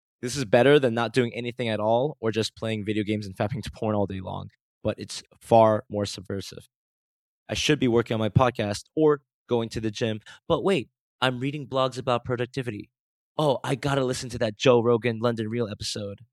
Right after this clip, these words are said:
I'm sure it has really good content to learn from. I'm watching videos about finance or investing in stocks or crypto on YouTube. I'm having a really invigorating, engaging phone call with a good friend I haven't to, I haven't talked to in a long time. I delay the things I need to do with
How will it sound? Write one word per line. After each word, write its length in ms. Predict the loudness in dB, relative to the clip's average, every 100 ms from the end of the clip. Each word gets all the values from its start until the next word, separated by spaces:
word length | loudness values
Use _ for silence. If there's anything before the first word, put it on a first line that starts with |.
| _
I'm 120 | -4
sure 160 | 0 0
it 60 | 0
has 180 | 0
really 200 | 0 -2
good 200 | -2 -6
content 360 | -4 -4 -4 -8
to 80 | -8
learn 140 | -8
from. 240 | -10 -12 -16 _ _ _ _ _ -2
I'm 100 | 2
watching 340 | 2 2 -2
videos 320 | 0 2 2
about 280 | 2 -2 -2
finance 400 | -4 -4 -6 -10
or 160 | -8 -6
investing 380 | -4 -4 -6 -12
in 40 |
stocks 340 | -4 -2 -2
or 140 | -4 -6
crypto 420 | -6 -6 -4 -2
on 180 | -2 -2
YouTube. 420 | -2 -2 -6 -8 -12 _ _ _ _ _
I'm 100 | -2
having 260 | 2 0 0
a 60 | 0
really 300 | 2 2 0
invigorating, 640 | -2 -2 -2 -2 -6 -8
engaging 400 | -6 -4 -4 -4
phone 180 | -4 -2
call 180 | 0 0
with 160 | 0
a 60 | -2
good 220 | -4 -4
friend 200 | -4 -4
I 60 | -2
haven't 320 | -4 -4 -8
to, 140 | -10 -12 _ _
I 80 | -2
haven't 180 | 0 0
talked 240 | 0 0 0
to 120 | -2
in 80 | -2
a 40 |
long 220 | -2 -4
time. 300 | -6 -8 -10 _ _ _ _ -20 -10 -2
I 100 | 2
delay 460 | 4 6 8 6
the 100 | 2
things 260 | -2 -4 -2
I 100 | -4
need 180 | -4 -8
to 100 | -2
do 220 | 2 2 0 -2
with 160 | 0